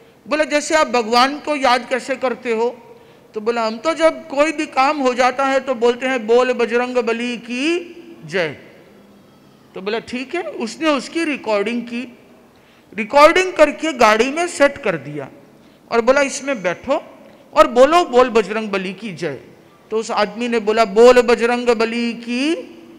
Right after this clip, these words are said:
जय," और गाड़ी वहां से चल पड़ी। बोले, "तो जोरदार कमाल हो गया, भगवान का नाम लो और गाड़ी चल पड़ेगी, अब इसको रोकना कैसे?" तो उन्होंने कहा कि जब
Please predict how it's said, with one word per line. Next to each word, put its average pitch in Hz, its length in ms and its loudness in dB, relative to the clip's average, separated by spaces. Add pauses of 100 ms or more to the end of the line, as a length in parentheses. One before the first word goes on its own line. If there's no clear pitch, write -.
(160)
जय," 151 280 -4 (480)
और 302 140 4
गाड़ी 247 440 6
वहां 214 240 0
से 254 160 -6
चल 165 200 -8
पड़ी। 151 220 -10
बोले, - 1300 -20
"तो 147 140 -16
जोरदार 208 460 -2
कमाल 285 440 0
हो 320 100 0
गया, 311 220 -2 (560)
भगवान 240 440 2
का 302 140 0
नाम 269 320 2
लो 302 80 2
और 294 140 6
गाड़ी 202 320 0
चल 277 200 0
पड़ेगी, 254 480 -2 (1300)
अब 220 100 -2
इसको 277 240 0
रोकना 262 500 6
कैसे?" 285 440 -2 (580)
तो 240 80 -4
उन्होंने 294 320 -2
कहा 311 200 -2
कि 311 160 -8
जब 247 220 -8